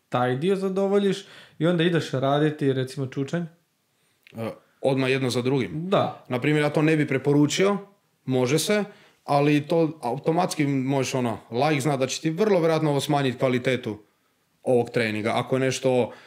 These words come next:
Speaker 2: ako je taj trening trebao biti nabačaj, gdje moraš biti eksplozivan, ako je taj trening trebao biti nešto sa ogromnim intenzitetom, gdje trebaš dignuti blizu svog, svoje maksimale, znaš da će to, to će sigurno patit.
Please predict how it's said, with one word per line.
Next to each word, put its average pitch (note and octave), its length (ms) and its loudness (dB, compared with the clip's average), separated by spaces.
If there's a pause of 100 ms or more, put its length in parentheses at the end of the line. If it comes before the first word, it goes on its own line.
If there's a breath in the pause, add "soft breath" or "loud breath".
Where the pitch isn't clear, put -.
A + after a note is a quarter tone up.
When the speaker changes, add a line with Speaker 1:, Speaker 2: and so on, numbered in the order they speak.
(200 loud breath)
Speaker 2:
ako B2 260 -2
je B2 80 0
taj C3+ 200 0
trening C3 340 0
trebao C3 280 0
biti B2 440 0
nabačaj, C#3+ 540 0
gdje A#2+ 260 0
moraš A#2+ 220 0
biti B2+ 200 0
eksplozivan, C#3 500 0
ako A#2+ 160 -4
je B2 80 -4
taj B2 180 0
trening B2 260 -2
trebao A#2+ 140 0
biti A#2+ 240 -2
nešto A#2+ 240 -2
sa A2+ 320 -4
ogromnim A#2+ 380 0
intenzitetom, A#2 580 -4
gdje A#2+ 140 0
trebaš A#2 220 -2
dignuti A2 560 -4 (280 loud breath)
blizu C3+ 560 2
svog, C3 360 -2
svoje C#3 220 0
maksimale, C3 580 0
znaš C#3+ 240 0
da D#3+ 100 2
će D#3 120 -2
to, D3+ 340 -2
to C3 80 -4
će C3 100 -4
sigurno D#3+ 480 0
patit. G#2+ 420 -6